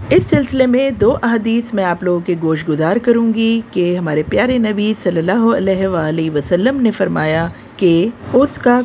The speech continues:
कोई दीन नहीं जो नमाज नहीं पढ़ता। इसके अलावा एक और हदीस है कि जिसकी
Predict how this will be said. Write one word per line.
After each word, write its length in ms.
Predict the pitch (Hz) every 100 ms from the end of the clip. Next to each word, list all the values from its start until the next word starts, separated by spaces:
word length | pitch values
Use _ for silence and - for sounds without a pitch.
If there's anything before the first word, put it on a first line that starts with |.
| -
कोई 220 | 220 294
दीन 280 | 233 233 226
नहीं 380 | 220 196 202 226
जो 160 | 226 202
नमाज 400 | 185 175 170 170
नहीं 200 | 165 160 156
पढ़ता। 440 | 147 143 143 151 - - - - - - -
इसके 280 | 277 - 320
अलावा 400 | 302 247 226 254 -
एक 180 | 190 180
और 180 | 180 247
हदीस 420 | 240 240 240 240
है 140 | 247 294
कि 140 | 247
जिसकी 360 | 226 208 -